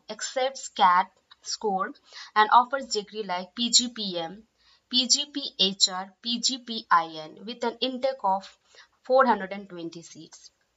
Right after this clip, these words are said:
I S B, Indian School of Business, Hyderabad accepts the G mat score and offers P G P M courses with an intake of eight hundred and eighty-six seats. It is highly recommended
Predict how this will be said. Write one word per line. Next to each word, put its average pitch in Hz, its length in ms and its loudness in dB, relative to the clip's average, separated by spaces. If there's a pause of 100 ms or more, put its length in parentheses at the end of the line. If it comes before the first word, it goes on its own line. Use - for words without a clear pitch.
(440)
I 233 140 8 (160)
S 233 140 -8
B, 170 100 -16
Indian 247 380 -4
School 254 360 -4
of 233 160 0
Business, 202 380 -6
Hyderabad 180 640 0
accepts 185 580 -10
the 185 200 -8 (340)
G 226 220 4
mat 226 300 0
score 165 440 -8 (340)
and 202 200 6
offers 214 480 2
P 220 180 -8
G 214 180 0
P 165 300 -12
M 170 220 -14 (440)
courses 196 580 0 (220)
with 220 140 0
an 240 160 2
intake 262 400 0
of 254 160 0 (100)
eight 254 260 4
hundred 202 360 -4
and 226 220 -10
eighty-six 196 680 -8
seats. - 440 -10
It 294 100 4
is 330 140 6
highly 240 360 6
recommended 220 640 -2